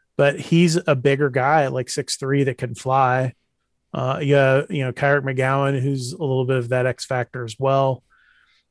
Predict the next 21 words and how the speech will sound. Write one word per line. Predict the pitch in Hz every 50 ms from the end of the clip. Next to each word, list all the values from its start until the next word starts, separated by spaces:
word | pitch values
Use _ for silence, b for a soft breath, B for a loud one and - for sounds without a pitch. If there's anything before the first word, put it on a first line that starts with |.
| _ _ _ _
Yeah, | - 185 180 175 175 175 -
it's | 165 151 -
where | 196 185 175
it | 160
gets | 170 151 -
interesting | 170 165 156 - - - 160 156 151
with, | 147 135 - _ _ 220
you | 196 165 147
know, | 139 139 135
maybe | 135 139 139 135 143 143 143 143 151 156 170 202 -
that's | 185 147 127 - -
where | 143 139
you | 143 139
see | 127 - 147 143 143
some | - - 143 139
of | 131
these | 131 127 120 123
younger | 127 131 127 131 127
kids. | 123 - 147 147 135 123
They | 127 127 120
have, | 123 131 135 127 127 120